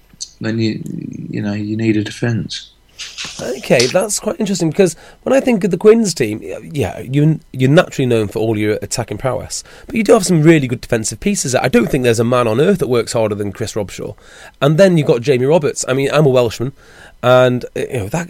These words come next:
Speaker 2: that, that guy is borderline hero, borderline heroic when he plays, um, the way he does for Wales.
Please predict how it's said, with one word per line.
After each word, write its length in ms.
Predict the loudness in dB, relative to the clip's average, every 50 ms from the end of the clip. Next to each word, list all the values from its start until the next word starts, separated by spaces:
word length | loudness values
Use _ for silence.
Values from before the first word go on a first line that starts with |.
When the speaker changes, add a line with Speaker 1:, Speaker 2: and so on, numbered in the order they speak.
| -4 -4
Speaker 2:
that, 460 | -4 -4 -4 -8 -14 -14 -14 -16 -20 -20 -20 -20 _ -20 -14 -8
that 220 | -4 -4 -4 -2 -2
guy 180 | -2 -2 0
is 300 | -2 -2 -4 -6 -8 -10 -16 _ _ _ _ _ _ _ _ _ _ _ -8
borderline 600 | 2 6 8 8 8 8 6 4 4 4 2 2
hero, 420 | 2 2 4 4 2 0 -2 -4 -6 _ _ 2
borderline 560 | 6 6 6 6 6 4 4 4 2 0 -4 _ _ _ -2 0
heroic 480 | 6 8 8 8 8 6 2 -2 -6
when 180 | -2 0 0 2
he 60 | 0 0
plays, 480 | 0 0 0 0 0 -2 -6 -8 -10 -12 -16 -20 _ _ _ _ _ _ -6
um, 480 | -2 0 0 0 0 -2 -4 -8 -12 _ _ -14
the 140 | -6 -2 2
way 120 | 2 2
he 60 | 2
does 180 | 2 0 -2 -2
for 80 | -2 -2
Wales. 400 | 0 0 -2 -4 -6 -10 -10